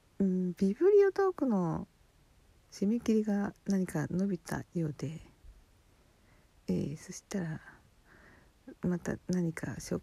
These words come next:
介した方がいいのかなと思って、一本撮りました。えー、なかなか五分で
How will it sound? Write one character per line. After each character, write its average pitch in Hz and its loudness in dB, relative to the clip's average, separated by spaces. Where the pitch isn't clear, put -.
介 180 -4
し - -14
た 185 -4
方 208 -2
が 170 -8
い 226 -2
い - 0
の 190 -2
か 202 -6
な 247 -4
と - -8
思 214 -2
っ - -
て、 226 -4
一 185 -2
本 190 -2
撮 175 -2
り 156 -2
ま 175 -6
し - -12
た。 - -16
え 196 -8
ー、 - -4
な 226 -2
か 233 -2
な 220 -2
か 208 -2
五 214 0
分 202 0
で 160 -4